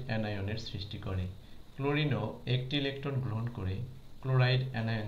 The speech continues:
তৈরি করে। অক্সিজেন দুইটি ইলেকট্রন গ্রহণ করে, করে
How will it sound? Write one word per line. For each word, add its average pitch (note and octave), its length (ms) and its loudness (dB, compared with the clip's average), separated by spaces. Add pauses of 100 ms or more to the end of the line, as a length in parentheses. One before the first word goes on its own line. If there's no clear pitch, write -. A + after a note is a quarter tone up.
তৈরি F#2+ 320 0
করে। F2+ 200 0 (480)
অক্সিজেন B2+ 600 2
দুইটি C3 400 0
ইলেকট্রন C#3+ 440 -2
গ্রহণ G#2+ 260 -2
করে, F#2+ 300 -2 (500)
করে C#3 300 2